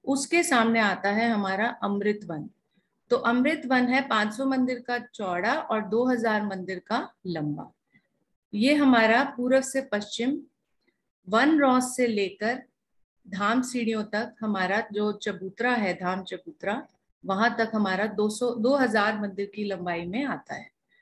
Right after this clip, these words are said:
अब अमृत वन जो है उसके बगीचे थोड़े छोटे हो जाते हैं क्योंकि मध्य में एक और रॉस आती है दो मंदिर की, जिससे हम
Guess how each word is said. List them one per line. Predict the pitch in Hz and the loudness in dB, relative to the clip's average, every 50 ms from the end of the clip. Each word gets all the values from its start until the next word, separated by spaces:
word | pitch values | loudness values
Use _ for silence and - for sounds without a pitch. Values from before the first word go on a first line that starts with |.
| _ _ _ _ _ _ _ 226 | _ _ _ _ _ _ _ 0
अब | 254 247 - - | 0 2 2 2
अमृत | 240 247 254 285 370 392 - 294 | 4 6 6 6 6 4 4 4
वन | 302 302 302 294 262 | 4 6 6 6 6
जो | 269 254 | 6 4
है | 240 240 247 269 269 | 4 4 4 4 2
उसके | 254 - - 302 302 | 2 -2 -4 -6 -4
बगीचे | 233 233 226 208 233 233 247 269 285 277 | -2 -2 -2 -2 -4 -4 -4 -6 -6 -4
थोड़े | 269 269 269 285 294 | -2 -2 -2 -2 -4
छोटे | 277 - - 220 214 214 247 262 | -6 -6 -6 -6 -4 -2 -2 0
हो | 262 240 214 | 0 0 0
जाते | 208 185 170 - - - 226 | 0 -2 -2 -4 -4 -4 -4
हैं | 247 269 254 | -2 -2 -2
क्योंकि | 254 247 254 285 | -4 -4 -4 -4
मध्य | 269 240 226 220 220 220 247 262 | -2 0 0 -2 -2 0 0 2
में | 262 269 277 277 | 2 4 2 2
एक | 277 277 277 - | 0 -2 -4 -6
और | - 202 214 240 247 233 | -4 -2 0 0 0 0
रॉस | 226 214 208 214 214 214 214 | 0 0 0 0 -2 -2 -2
आती | 185 180 - - 208 240 | -4 -4 -4 -4 -4 -2
है | 247 | -2
दो | 214 185 220 214 214 202 | -2 0 2 2 2 0
मंदिर | 196 180 170 156 165 156 | -2 -4 -6 -8 -10 -14
की, | - _ 165 151 - 160 | -14 _ -16 -16 -10 -6
जिससे | 196 220 214 - 247 254 | -6 -6 -4 -2 -2 -2
हम | 247 240 233 254 294 285 | 0 0 0 -2 -2 -4